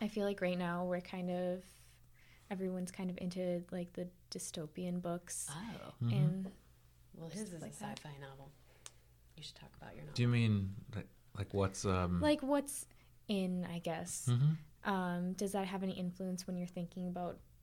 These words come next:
Speaker 1: what you're writing, I guess?
Speaker 3: It depends if what's in is good.
Speaker 2: <laughs>
Speaker 3: You know, there are lots
Speaker 2: Amen.
Speaker 3: of things that are in that suck. Um,
Speaker 2: True.
Speaker 3: but The Hunger Games was really great,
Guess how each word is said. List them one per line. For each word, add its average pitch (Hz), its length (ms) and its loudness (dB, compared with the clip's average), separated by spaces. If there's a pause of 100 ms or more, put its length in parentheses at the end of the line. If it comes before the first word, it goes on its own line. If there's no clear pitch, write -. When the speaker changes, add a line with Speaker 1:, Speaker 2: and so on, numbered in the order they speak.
(160)
Speaker 1:
what 190 180 -4
you're 202 100 -4
writing, 240 640 2 (320)
I 233 100 -4
guess? 240 500 -6 (840)
Speaker 3:
It 143 140 0
depends 110 600 4
if 92 320 0 (120)
what's 90 460 0
in 92 260 4
is 82 200 4
good. 78 480 -2 (240)
Speaker 2:
<laughs> 370 80 8 (840)
Speaker 3:
You 101 120 4
know, 92 220 6
there 98 140 6
are 104 60 6
lots 101 180 6
Speaker 2:
Amen. 160 160 4
Speaker 3:
of - 40 2
things 95 280 6
that 92 100 4
are 85 200 0
in 82 400 2
that 82 200 -6
suck. - 560 0 (420)
Um, 87 680 0
Speaker 2:
True. 160 180 -2 (800)
Speaker 3:
but 117 140 4
The 113 80 4
Hunger 110 320 6
Games 98 360 6
was 90 200 0
really 87 240 4
great, 76 400 -2